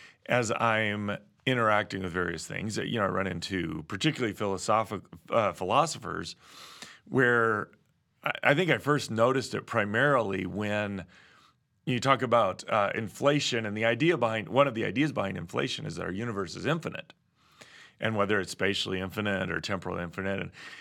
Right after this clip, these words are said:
and every time I would bring that up, I would invariably get, somebody goes, "Well, it's just a potential infinity, not an actual infinity, right?" And so, you know, I would think about that, and it's like, "Okay, you know, given this, yeah, that's probably true."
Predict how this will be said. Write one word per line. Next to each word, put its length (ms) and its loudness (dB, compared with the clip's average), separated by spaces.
and 160 4
every 320 6
time 260 2
I 80 2
would 160 0
bring 240 0
that 180 2
up, 400 4
I 40 4
would 120 4
invariably 680 4
get, 320 -2
somebody 260 0
goes, 260 2
"Well, 180 6
it's 100 -4
just 240 -2
a 40 -2
potential 460 -2
infinity, 400 -8
not 160 2
an 60 -2
actual 280 -2
infinity, 360 -12
right?" 260 -2
And 160 -8
so, 140 -2
you 140 0
know, 60 2
I 40 2
would 120 -4
think 120 -6
about 200 -8
that, 160 -4
and 60 -8
it's 120 -12
like, 200 -10
"Okay, 280 -4
you 100 -6
know, 60 -8
given 300 -6
this, 220 -8
yeah, 200 -2
that's 160 -8
probably 260 -12
true." 300 0